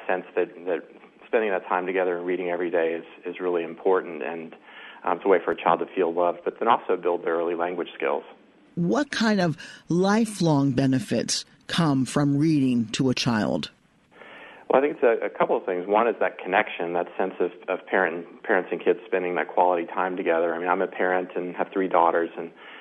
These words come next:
Speaker 1: some of my favorite memories are, are just slowing down and,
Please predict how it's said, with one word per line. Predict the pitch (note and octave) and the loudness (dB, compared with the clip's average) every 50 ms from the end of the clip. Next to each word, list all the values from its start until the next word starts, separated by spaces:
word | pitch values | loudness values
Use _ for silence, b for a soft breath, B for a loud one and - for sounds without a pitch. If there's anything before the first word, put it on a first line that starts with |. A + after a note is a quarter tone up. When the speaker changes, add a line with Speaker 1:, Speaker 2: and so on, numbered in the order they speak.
| B B - | B B -2
Speaker 1:
some | - A#2+ | 0 0
of | G#2+ | 2
my | G2 F2+ E2+ - | 2 2 2 2
favorite | G#2+ G2 F#2 F2+ E2 E2+ | 2 2 2 0 -2 -2
memories | F2+ F#2 G2 F#2+ F2+ F2 E2+ - | -4 -2 -2 -2 -2 -2 -4 -4
are, | - E2+ E2+ E2+ - - | -4 -4 -4 -4 -4 -6
are | F2 E2+ | -6 -6
just | F2+ F2 - - - - - - | -6 -8 -10 -16 -20 -20 -20 0
slowing | - G#2+ G2+ F#2+ F#2+ F#2 | 2 4 4 4 2 0
down | F2 F2+ F2 F2 F2+ F2 | -2 -2 0 0 0 -2
and, | F2 E2+ - | -2 -4 -4